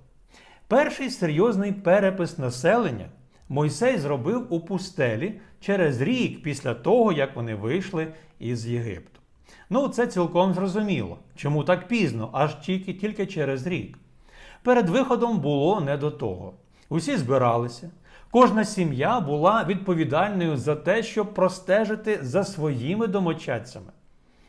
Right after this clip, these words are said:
Зрозуміло, що перекличку ніхто там перед виходом не робив. А ось уже через рік після виходу із Єгипту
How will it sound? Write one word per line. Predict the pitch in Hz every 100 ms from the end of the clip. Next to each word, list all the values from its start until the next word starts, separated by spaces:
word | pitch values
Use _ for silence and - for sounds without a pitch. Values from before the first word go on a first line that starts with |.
| _
Зрозуміло, | 123 170 175 208 247 170
що | 156 180 175
перекличку | 165 143 143 196 220 -
ніхто | 131 123 127 180 214
там | 151 165 175
перед | 143 127
виходом | 110 165 165 156 151 - - -
не | 120 123
робив. | 123 131 104 - - _ _ _ - - - - -
А | 160
ось | 302 262
уже | 240 196 269
через | - 220 226 185 123
рік | 147 226 -
після | - 180 170 143
виходу | 202 180 147
із | 170 175 127 117
Єгипту | 117 110 190 240 - 113